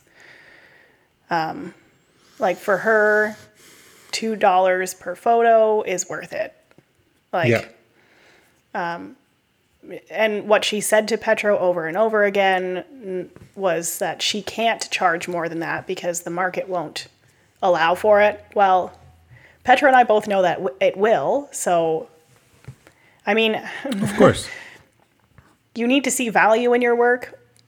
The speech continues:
Speaker 1: and you need to make that clear to people. So that should be a part of your brand. It should be a part of how you treat your clients.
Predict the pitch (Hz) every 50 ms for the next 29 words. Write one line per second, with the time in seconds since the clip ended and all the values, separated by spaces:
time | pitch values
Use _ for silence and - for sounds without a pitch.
0 | _ _ _ _ _ _ - 202 202 175 165 156 147 151 156 151 - - - 202
1 | 185 185 180 175 - 185 180 160 165 175 147 - - - 175 175 170 - - 196
2 | 190 185 196 190 190 180 180 - 180 160 160 160 160 156 156 - - 190 175 -
3 | 170 160 135 - - - 175 175 170 165 151 151 - _ 165 160 156 160 165 170
4 | 190 240 277 269 - - - - - - _ - - 208 180 147 156 - - 165
5 | 160 156 156 165 160 147 147 139 139 - - - 180 175 175 196 185 - - 202
6 | 175 170 175 185 208 254 254 254 -